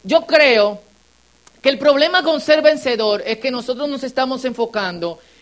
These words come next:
en dos cosas que son dañinas. Primero, una actitud ganadora. Fausto, ¿cómo así? ¿Una actitud ganadora es dañina? Sí.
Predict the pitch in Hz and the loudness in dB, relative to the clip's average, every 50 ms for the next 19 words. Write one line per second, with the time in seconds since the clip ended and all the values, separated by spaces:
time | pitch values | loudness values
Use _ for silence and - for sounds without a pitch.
0 | _ - 220 220 226 226 269 285 - - 226 233 220 196 - - 139 - - - | _ -6 -4 -4 0 2 2 2 0 0 0 0 0 0 -2 -6 -12 -14 -16 -20
1 | _ _ _ _ _ _ _ - 220 220 220 254 269 262 262 254 240 214 202 190 | _ _ _ _ _ _ _ -4 -4 -2 0 -2 -2 -2 -2 -4 -4 -4 -4 -6
2 | 170 147 127 107 - - - _ _ _ _ _ _ _ _ _ _ _ _ _ | -6 -8 -10 -14 -20 -20 -20 _ _ _ _ _ _ _ _ _ _ _ _ _
3 | _ - 208 240 247 262 294 311 330 339 349 359 349 - _ _ _ _ _ _ | _ -8 -6 -4 -2 0 0 2 2 0 -2 -4 -6 -12 _ _ _ _ _ _
4 | _ - 233 262 285 302 285 269 262 254 - - 247 220 - - - 302 330 359 | _ -6 -2 0 0 0 0 0 -2 -4 -6 -8 -10 -10 -10 -8 -6 -6 -6 -6
5 | 359 - _ _ _ - 196 190 185 175 160 151 147 135 123 120 110 - _ _ | -8 -12 _ _ _ -8 -6 -6 -6 -6 -8 -8 -8 -10 -12 -12 -16 -20 _ _
6 | _ _ _ _ _ _ _ _ _ _ _ _ _ _ _ - - _ - 285 | _ _ _ _ _ _ _ _ _ _ _ _ _ _ _ -20 -20 _ -12 -12
7 | 294 240 240 226 269 285 311 294 214 - - - 147 123 110 - _ _ _ _ | -10 -10 -10 -10 -10 -10 -10 -10 -10 -12 -14 -14 -14 -14 -14 -16 _ _ _ _
8 | _ _ _ _ _ _ _ _ _ _ _ _ _ _ _ _ _ _ _ - | _ _ _ _ _ _ _ _ _ _ _ _ _ _ _ _ _ _ _ -8
9 | 190 220 285 294 294 285 254 - - 285 240 220 277 262 254 247 240 262 262 262 | -6 -4 -2 -2 -4 -6 -8 -6 -8 -8 -6 -4 -4 -4 -2 -2 -2 -2 0 0
10 | 254 240 240 226 233 247 254 247 247 - _ _ _ _ _ - 170 202 208 226 | 0 -2 -2 -2 -2 -2 -2 -4 -6 -12 _ _ _ _ _ -12 -8 -8 -6 -4
11 | 240 262 247 208 165 135 120 110 - _ _ _ _ _ _ _ _ _ - - | -4 -2 -2 -2 -4 -8 -12 -16 -20 _ _ _ _ _ _ _ _ _ -18 -12
12 | - 175 156 135 110 104 | -8 -8 -8 -8 -10 -16